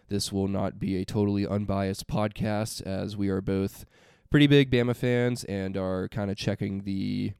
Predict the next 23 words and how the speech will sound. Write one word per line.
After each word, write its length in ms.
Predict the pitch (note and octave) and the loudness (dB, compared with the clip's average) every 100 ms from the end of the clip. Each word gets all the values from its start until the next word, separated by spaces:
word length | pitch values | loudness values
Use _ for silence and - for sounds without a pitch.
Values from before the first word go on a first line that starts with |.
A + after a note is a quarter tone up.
| _ - | _ -2
no 160 | G#2 | 0
bias 400 | G2 F#2+ G2 - | 2 0 -2 -4
thing 240 | G#2+ G2 G2+ | -4 -6 -6
at 200 | G2+ G#2+ | -8 -8
the 60 | G2+ | -8
door. 440 | A#2+ A2 G#2 G#2 _ - _ _ | 0 2 2 0 _ -20 _ _
Uh, 320 | - G#2 F#2 F#2 | -8 -6 -6 -6
but 240 | G2+ - | -6 -6
Matt 400 | G#2 A2 A#2 A2+ - | -4 0 0 -2 -6
worked 600 | G#2 G2+ G2 G2 - - | -4 0 0 0 -6 -12
for 440 | - - G#2+ G2+ G2 | -12 -4 0 0 0
the 80 | G2 | -2
Tuscaloosa 560 | A#2+ - A2 G#2 G#2 | -4 -4 -4 -4 -2
News 400 | G#2+ A#2+ A#2+ A2+ | 2 4 4 2
and 280 | - G2+ G2 | -2 -4 -4
Tidesports 680 | - G2+ G2+ - G#2 G2 - | -4 -4 -4 -2 -2 -2 -4
dot 220 | F#2+ - | -6 -6
com 440 | - A#2 A2+ A2 | -2 2 2 0
during 300 | G#2+ G#2 G2 | -2 -2 -2
his 120 | G2+ - | -6 -6
time 380 | G#2+ G2 G2 | -4 -2 -4
in 60 | A2 | -4
Tuscaloosa, 920 | A2 G2+ - G#2 A2+ G#2+ - G#2+ | -4 -4 -4 -2 0 0 0 -2